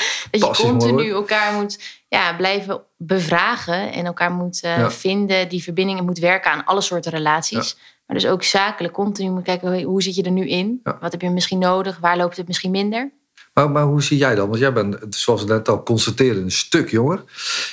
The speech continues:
Speaker 2: Jullie generatie, zeg maar, die kijkt daar ook op een bepaalde manier naar.
Speaker 1: Ja, de jeugd van tegenwoordig.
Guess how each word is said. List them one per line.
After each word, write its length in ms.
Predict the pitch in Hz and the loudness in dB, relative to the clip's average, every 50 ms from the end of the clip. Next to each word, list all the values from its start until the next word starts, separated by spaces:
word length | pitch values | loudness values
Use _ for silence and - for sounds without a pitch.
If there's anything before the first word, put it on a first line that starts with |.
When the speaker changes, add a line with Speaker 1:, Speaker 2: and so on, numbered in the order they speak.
| - - _ | -12 -8 _
Speaker 2:
Jullie 260 | - 120 147 143 131 | 4 4 4 6 4
generatie, 600 | 110 123 117 120 113 110 120 139 151 - - 95 | 4 4 4 4 4 4 4 2 2 0 -2 -2
zeg 160 | 87 85 - | -4 -4 -2
maar, 100 | 104 117 | 0 2
die 100 | 135 147 | 2 2
kijkt 220 | 139 - 151 - - | 2 2 0 0 -2
daar 140 | 90 98 147 | -4 -2 -2
ook 140 | 175 175 | 0 2
op 60 | 180 147 | 2 4
een 60 | 117 | 2
bepaalde 320 | 98 - - 92 87 85 76 | 2 2 2 0 0 -2 -8
manier 240 | 85 90 87 85 | -12 -12 -12 -10
naar. 240 | 82 82 73 - - - _ _ _ _ _ _ _ _ _ - | -10 -10 -10 -12 -14 -18 _ _ _ _ _ _ _ _ _ -4
Speaker 1:
Ja, 160 | 220 196 175 | -2 -2 0
de 80 | 180 | 0
jeugd 220 | 175 175 180 175 - | 0 0 0 0 -2
van 100 | - 180 | -4 -4
tegenwoordig. 760 | 156 175 170 160 - 160 156 156 156 151 156 - - - - | -4 -4 -4 -4 -4 -2 -2 -2 -2 -2 -4 -6 -8 -10 -12